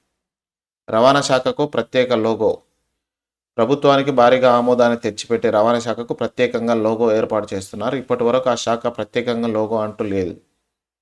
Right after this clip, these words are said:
ఇటీవల జరిగిన సమీక్షలో ముఖ్యమంత్రి రేవంత్ రెడ్డి నిర్ణయించారు. ఈ మేరకు ఆ లోగోను గురువారం జరిగే కార్యక్రమంలో ఆవిష్కరిస్తారు. ఈ సందర్భంగా రవాణా శాఖ, ఆర్టీసీ గత ఏడాదిలో సాధించిన విజయాలను పేర్కొంటూ రూపొందించిన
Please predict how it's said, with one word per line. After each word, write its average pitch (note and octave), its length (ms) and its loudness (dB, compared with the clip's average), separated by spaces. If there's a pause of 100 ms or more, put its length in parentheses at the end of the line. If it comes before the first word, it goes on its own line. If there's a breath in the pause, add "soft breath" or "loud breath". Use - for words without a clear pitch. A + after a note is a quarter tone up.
(800)
ఇటీవల C3 300 4
జరిగిన B2 340 2
సమీక్షలో A#2 460 -4
ముఖ్యమంత్రి A#2 480 -4
రేవంత్ A2 260 -2
రెడ్డి A2 220 -4
నిర్ణయించారు. G2+ 760 -6
ఈ A#2 100 -4
మేరకు C3 600 -2
ఆ A2 80 0
లోగోను A#2 420 0
గురువారం A#2 460 2
జరిగే A2 260 -4
కార్యక్రమంలో A2 600 -2
ఆవిష్కరిస్తారు. G#2+ 640 -6 (600)
ఈ G#2+ 60 -8
సందర్భంగా B2 520 0
రవాణా A2+ 300 2
శాఖ, A2+ 260 -4 (160)
ఆర్టీసీ A#2 320 -6
గత G#2+ 200 -2
ఏడాదిలో A#2 440 2
సాధించిన G#2+ 460 -4
విజయాలను A2 420 -2
పేర్కొంటూ G#2+ 460 -6
రూపొందించిన A2 600 -6